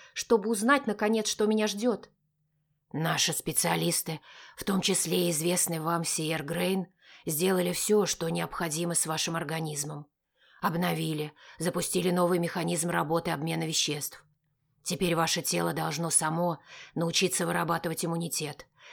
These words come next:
запускать необходимые процессы. Введенные вам нанорегуляторы отслеживают это – и в определенный момент дадут представление о природе вашего происхождения. Они покажут завершение адаптации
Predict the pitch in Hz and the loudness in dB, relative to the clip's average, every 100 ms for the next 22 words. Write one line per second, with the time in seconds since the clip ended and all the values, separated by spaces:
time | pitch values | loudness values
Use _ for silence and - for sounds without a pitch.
0 | - 170 180 180 - 185 - 185 180 180 | -10 -4 -2 0 0 -2 0 -2 0 -2
1 | 160 170 170 175 170 - 151 143 - 147 | -2 -2 -2 -2 -2 0 -2 -4 -4 -6
2 | - - _ _ _ _ _ - 156 160 | -14 -20 _ _ _ _ _ -6 -4 0
3 | 170 170 165 156 160 156 - - - 175 | 0 0 0 0 2 0 -4 -10 -2 0
4 | 170 160 147 165 170 165 165 165 - - | 2 0 -2 0 0 -2 -4 -4 -10 -20
5 | - - 175 185 202 196 175 165 165 165 | -10 -4 0 6 6 6 4 0 0 -2
6 | 160 165 151 _ - - 170 175 175 151 | -4 -8 -10 _ -16 -2 0 0 -2 -2
7 | 170 180 180 170 165 170 175 165 156 170 | 0 2 2 0 0 0 -2 -2 -4 -4
8 | - 165 - 170 170 175 170 156 175 170 | -4 -4 -2 0 0 0 0 -2 -2 0
9 | 170 170 160 160 170 165 165 160 - 160 | 0 0 -2 0 -2 -2 -4 -4 -2 -2
10 | 143 151 147 151 147 _ _ _ _ _ | -2 -6 -6 -10 -14 _ _ _ _ _
11 | _ - 160 170 180 175 175 170 170 - | _ -6 -2 0 0 2 2 2 0 -4
12 | - - - 165 175 190 - 214 170 160 | -20 -20 -4 0 2 4 4 4 4 0
13 | 151 156 180 185 - 156 156 | -4 -4 0 2 2 0 -4